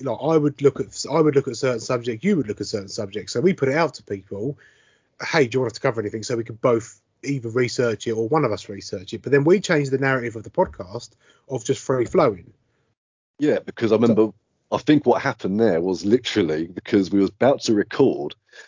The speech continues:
Speaker 2: and then you were, 'cause you were really busy at work that week, like, flat out, and you were like, "Mate, I've not had any chance to, like, do any research on anything." And I was like, "I'll
Speaker 1: Mm.
Speaker 2: be honest, man, neither have I." And we was
Speaker 1: Yeah.
Speaker 2: like, "Oh, fuck, what are we gonna do this Sunday then?" It was like, "Oh, we'll just fucking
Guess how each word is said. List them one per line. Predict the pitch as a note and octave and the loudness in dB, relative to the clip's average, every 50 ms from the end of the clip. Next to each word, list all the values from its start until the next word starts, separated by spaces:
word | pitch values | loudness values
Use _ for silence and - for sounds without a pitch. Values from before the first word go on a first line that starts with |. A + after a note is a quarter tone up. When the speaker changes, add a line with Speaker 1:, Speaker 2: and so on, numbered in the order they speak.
| _ _ _ | _ _ _
Speaker 2:
and | G#2+ G#2 | 0 2
then | G#2+ G#2 | 4 4
you | G#2+ G#2+ G#2 | 4 4 6
were, | G2+ G#2 G#2 G#2 | 6 6 4 4
'cause | - - G2 D#2+ | 0 -4 -4 0
you | F2+ A#2 A#2 | 4 4 6
were | G2 F2+ - - - - B2+ A2+ G2+ G2+ | 6 4 2 -2 -8 -16 -14 -12 -4 2
really | A2 A#2+ A#2+ A2 G2+ F#2+ F#2 | 6 8 8 8 8 6 2
busy | - - G#2 F#2+ F2 F2 | 0 0 -2 0 0 -2
at | F2 - F2+ | -2 0 2
work | F#2 G2 F#2+ - - | 2 2 2 0 -2
that | - - | -4 -6
week, | - D#2+ D2+ | -6 -10 -12
like, | D2+ - | -12 -14
flat | - - - - G#2 G2 F2 D2+ - - G2 | -16 -18 -6 -2 0 0 0 -2 -2 0 0
out, | F2 D2+ D2 C#2 | 0 0 0 -2
and | E2 E2+ | -4 -2
you | F2 F2 | 0 0
were | D#2+ D#2 | 0 0
like, | - F2 | -2 -2
"Mate, | E2+ F#2+ F2+ D#2 - - | -2 -2 -2 -2 0 0
I've | F2+ F2 | 0 0
not | F2+ - - | 0 -2 -6
had | E2 - - - | -8 -8 -6 -4
any | E2+ E2 E2 D#2+ D#2 | -4 -2 -4 -4 -6
chance | - - F#2 F2 E2 C#2+ - - | -6 -4 -4 -4 -4 -4 -6 -8
to, | - D#2 | -6 -4
like, | D2+ D2+ D2+ D2+ - _ _ _ _ _ _ _ _ _ _ _ | -2 -2 -4 -4 -8 _ _ _ _ _ _ _ _ _ _ _
do | - F2 D#2+ | -2 -2 0
any | D#2 D#2 D2+ | 0 2 4
research | E2 G2 G#2+ G2+ - - D#2+ D#2 - - | 6 6 6 4 4 2 2 2 0 0
on | F2 D2+ | -2 -2
anything." | D2+ D2+ D2 C#2+ - D#2+ D2+ C#2+ C#2+ - | -2 -2 -4 -6 -4 -4 -6 -6 -6 -6
And | - E2 | -2 0
I | E2 | 2
was | E2 D#2+ D2 D2+ | 2 2 2 2
like, | D#2+ D2 | 0 0
"I'll | D#2 - | 0 0
Speaker 1:
Mm. | - | 2
Speaker 2:
be | F#2 | 2
honest, | G#2+ F#2+ - - - - | 2 2 2 -2 -10 -12
man, | D#2 E2 F2 F2 - | -10 -8 -8 -8 -8
neither | E2 E2 F2+ G2+ F#2+ D#2+ D#2 D#2+ | -6 -4 0 0 0 0 0 0
have | D#2 D#2 | 0 2
I." | F2+ E2 C#2+ - - - _ _ _ _ _ _ _ - | 2 0 0 -2 -4 -8 _ _ _ _ _ _ _ -4
And | E2+ E2+ E2 | -2 2 4
we | E2+ E2+ | 6 6
was | E2 E2 | 6 4
Speaker 1:
Yeah. | E2+ | 4
Speaker 2:
like, | E2 G2 | 4 2
"Oh, | F2 - _ - - - - - | 2 0 _ -8 -20 -18 -16 -2
fuck, | - - F2 D2+ - | 2 2 2 2 -2
what | F2+ | -6
are | E2+ | -4
we | F2 | 0
gonna | F#2+ F#2+ F2 | 0 2 4
do | F#2+ G2 | 4 4
this | G2 F#2+ - | 4 4 2
Sunday | C3 C3+ A#2+ F2 D2 C#2+ | 2 2 2 2 2 2
then?" | C#2 C#2 C#2 C#2 | 0 -2 -4 -6
It | C#2+ F2 | -6 -4
was | F2+ E2+ D2+ D2 | -2 -2 -2 -2
like, | D2+ D2 | -4 -4
"Oh, | C#2+ D2 C#2+ C#2+ C2+ - | -4 -4 -6 -6 -8 -8
we'll | D2 C2 | -10 -12
just | - - - | -12 -14 -6
fucking | - - - - C#2 C2+ | -4 -4 -4 -4 -8 -16